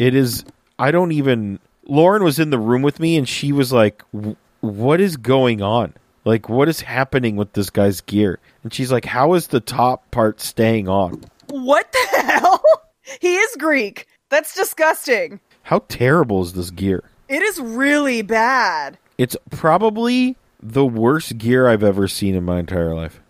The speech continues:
Speaker 2: It's really bad. You guys. Oh my God.
Speaker 1: Like, what is happening? What the fuck is actually
Speaker 2: <laughs> I'm
Speaker 1: happening?
Speaker 2: looking at it and I honestly cannot even think
Speaker 1: It
Speaker 2: of
Speaker 1: is
Speaker 2: a comparison or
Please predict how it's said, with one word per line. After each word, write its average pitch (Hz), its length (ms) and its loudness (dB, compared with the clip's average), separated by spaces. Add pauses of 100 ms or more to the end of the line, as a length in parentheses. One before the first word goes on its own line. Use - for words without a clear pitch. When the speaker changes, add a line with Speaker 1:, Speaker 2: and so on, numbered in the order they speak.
Speaker 2:
It's 285 240 -2
really 247 640 0
bad. 208 720 0 (240)
You 214 140 -10
guys. 214 880 0 (160)
Oh 247 220 2
my 214 200 0
God. 202 800 0 (220)
Speaker 1:
Like, 113 260 2 (240)
what 160 300 0
is 208 140 -2
happening? 104 560 -6 (360)
What 160 160 -2
the 233 100 0
fuck - 540 -2 (160)
is 117 160 -4 (140)
actually 127 400 -2
Speaker 2:
<laughs> - 20 2
I'm 427 140 2
Speaker 1:
happening? 370 320 0
Speaker 2:
looking 415 280 -2
at 320 160 2
it 302 60 4
and 277 100 0
I 262 120 2
honestly 277 600 -2
cannot 240 460 -2
even 220 300 -10
think 196 420 -8 (180)
Speaker 1:
It 208 280 4
Speaker 2:
of 190 40 4
Speaker 1:
is 170 760 0 (140)
Speaker 2:
a 226 80 -2
comparison 240 840 2
or 208 260 2